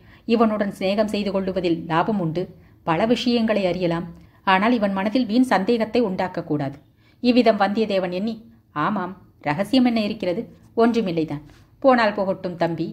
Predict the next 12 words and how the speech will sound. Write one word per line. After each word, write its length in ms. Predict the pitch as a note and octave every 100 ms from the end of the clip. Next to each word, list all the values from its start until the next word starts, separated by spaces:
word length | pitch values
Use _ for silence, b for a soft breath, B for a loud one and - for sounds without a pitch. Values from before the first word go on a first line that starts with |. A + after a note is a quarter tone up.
| - -
இரவு 300 | E3+ D#3+ E3
எங்கேயாவது 600 | G3+ F#3 F#3 F#3 F3+ F3+ F3 B -
நான் 220 | G3+ F#3
நிம்மதியாக 440 | F#3 A#3 A3 F#3
தூங்க 280 | F3 F3+ G#3
வேண்டும். 320 | F#3 D#3+ D#3 D#3 B B -
வெகு 180 | D#3+ F3+
தூரம் 340 | G3+ A3+ C#4
பிரயாணம் 400 | C4+ B3 A#3 A#3
செய்து 200 | A3+ A3
மிகவும் 360 | G3 F#3+ G3+ B3
களைப்படைந்திருக்கிறேன். 960 | E3+ E3 E3 F#3+ G#3 G#3 - D#3 D3+